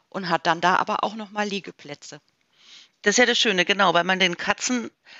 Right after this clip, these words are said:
Speaker 2: so eine dritte Dimension bauen kann sozusagen. Und, ähm,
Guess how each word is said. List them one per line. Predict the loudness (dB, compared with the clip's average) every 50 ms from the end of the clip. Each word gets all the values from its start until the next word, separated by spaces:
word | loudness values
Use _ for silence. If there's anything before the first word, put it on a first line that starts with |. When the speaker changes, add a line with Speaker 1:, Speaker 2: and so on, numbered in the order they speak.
| -20 -16
Speaker 2:
so | -6 0 2
eine | 2 2 4 2 0 0
dritte | 0 0 0 0 2 2 0 0
Dimension | 0 0 -2 -2 -2 -2 -2 -2 0 0 0 2 2
bauen | 4 4 4 4 2 0
kann | 2 2 2 2 2 -2
sozusagen. | -4 -8 -12 -14 -8 0 2 2 2 2 0 -2 -6 -8 -12 _ _ _ _
Und, | -2 0 0 2 0 0 -2 -2 2
ähm, | 2 4 4 2 0 -2 -4 -6